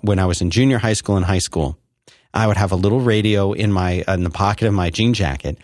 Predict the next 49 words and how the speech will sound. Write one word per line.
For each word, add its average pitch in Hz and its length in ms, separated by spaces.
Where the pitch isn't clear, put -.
and 104 100
I 104 60
would 98 140
have 95 260
the 92 260
headphone 104 640
cable 98 380
going 104 280
up 107 160
into 104 140
my 107 120
ear, 104 180
and 92 80
I 92 60
would 92 100
kinda 107 200
sit - 320
like 113 260
this 117 320
so - 140
that 127 100
I 123 140
was 117 320
leaning, 131 500
and, 113 320
uh, 104 340
I, 101 160
the 110 220
teacher 113 320
couldn't 117 220
really 110 220
see 139 340
that 117 120
I 104 80
had 104 240
a, 101 160
an, 104 120
an - 380
earphone 117 440
in. 78 240
And 135 300
I 139 80
would 123 140
listen 127 300
to 143 60
talk 135 320
radio 123 500
in 139 260
class 139 600